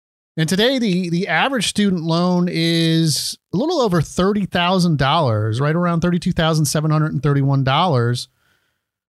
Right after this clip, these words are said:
According to Student Loan Hero, sixty-nine percent of college students in two thousand nineteen took out student loans. Over the last two decades, average student loan debt at graduation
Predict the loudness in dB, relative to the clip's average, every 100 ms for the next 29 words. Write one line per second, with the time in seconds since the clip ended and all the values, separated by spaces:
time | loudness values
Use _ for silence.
0 | -8 -2 0 0 0 0 2 0 0 0
1 | 2 0 2 2 2 2 2 0 -4 -4
2 | -4 -2 0 2 2 0 0 -2 -2 0
3 | 0 0 -6 _ _ -10 -2 0 0 -2
4 | 0 2 2 0 -2 -2 0 0 2 2
5 | 2 0 0 0 0 2 0 -2 _ _
6 | _ _ _ -4 0 0 0 0 0 0
7 | -4 -4 -6 -14 _ _ _ _ _ _
8 | _ _ _ -4 -2 0 0 0 -2 0
9 | 0 -2 0 0 2 0 -2 -2 0 0
10 | -2 -2 0 0 0 0 0 0 0 -2
11 | -2 -2 0 0 0 -2 0 0 0 0
12 | 2 0 0 -2 -2